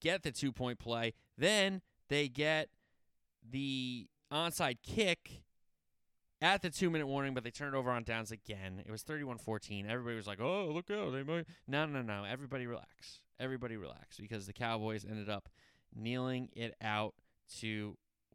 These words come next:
win it. And they needed this one. After how poorly they played in Washington, they needed this one. All right, to the stats. Third down, Cowboys, seven of thirteen. They were really good in short yardage third down. Two of two on fourth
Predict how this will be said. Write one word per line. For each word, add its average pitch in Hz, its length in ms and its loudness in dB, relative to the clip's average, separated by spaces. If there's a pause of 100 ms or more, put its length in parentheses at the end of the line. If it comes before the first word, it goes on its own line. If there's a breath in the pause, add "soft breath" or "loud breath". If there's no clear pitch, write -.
win 101 340 -8
it. - 120 -20 (340)
And 143 120 2
they 156 120 6
needed 160 240 4
this 117 180 -2
one. 101 300 -6
After 127 500 -2
how 120 160 0
poorly 135 320 0
they 131 80 0
played 131 300 -2
in 120 80 -2
Washington, 127 580 -2 (160)
they 113 140 -4
needed 110 240 0
this - 100 -8
one. 95 160 -4
All 120 100 4
right, 120 160 4 (140)
to 135 120 -4
the 127 60 0
stats. 120 380 2
Third 131 220 2
down, 117 240 0 (320 soft breath)
Cowboys, 123 480 2
seven 147 400 2
of 123 140 -6
thirteen. 127 440 0
They 110 80 2
were 107 160 2
really 127 400 4
good 117 220 4
in 110 80 0
short 113 280 2
yardage 104 380 2
third 104 220 -2
down. 101 200 -2
Two 147 200 0
of 123 100 -2
two 135 160 2
on 113 120 4
fourth 135 380 2